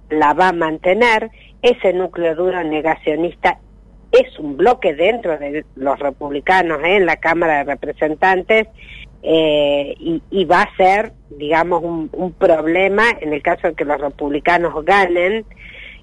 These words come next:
eh, la Cámara, porque a, a McCain, que va a ser, este, el, el, posiblemente, este, el, la, la persona que, que lidere el, la representación de,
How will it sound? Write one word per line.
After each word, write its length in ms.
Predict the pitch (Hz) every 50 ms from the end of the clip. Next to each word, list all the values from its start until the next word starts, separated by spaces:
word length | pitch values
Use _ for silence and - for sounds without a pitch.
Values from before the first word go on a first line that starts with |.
| - -
eh, 320 | - 147 147 147 143 143 143
la 180 | 147 156 156 151
Cámara, 500 | 151 - 190 190 214 233 240 247 233 240
porque 640 | - 165 151 - - 160 156 151 147 147 147 147 147 147
a, 600 | 147 - - 156 151 147 147 143 143 143 147 143 -
a 140 | 143 151 156
McCain, 460 | 147 151 156 156 - 220 214 214 202
que 260 | - - 160 156 143 - - - - -
va 60 | - 147
a 40 |
ser, 180 | - 165 156 147
este, 920 | - - - 151 - - - 143 147 143 139 135 139 139 135 135 - -
el, 400 | 151 147 147 139 135 135 135 123
el, 360 | - - 139 143 143 135 127 - - - -
posiblemente, 960 | 156 147 147 - 175 175 170 160 156 160 160 160 160 - 180 160 147 143 - - - - - - - - - -
este, 500 | - - - - 151 147 143 143 143 139
el, 1200 | 139 139 139 139 135 135 135 - - - - - - - - - - - 147 147 147 147 - - 156
la, 160 | 151 143 - -
la 220 | - 147 147 143
persona 460 | - 139 - - - 156 151 160 160
que, 640 | - - 160 147 143 143 143 143 139 139 135 131 127 117 - - - - - - - -
que 140 | - - 151
lidere 720 | 139 139 147 143 165 165 165 170 165 151 147 143 - -
el, 340 | 147 143 143 139 131 117 - - - - 147
la 140 | 143 143 139
representación 840 | 135 139 - 135 131 - 151 139 139 - 151 135 - 165 151 156
de, 320 | 151 156 143 139 139 135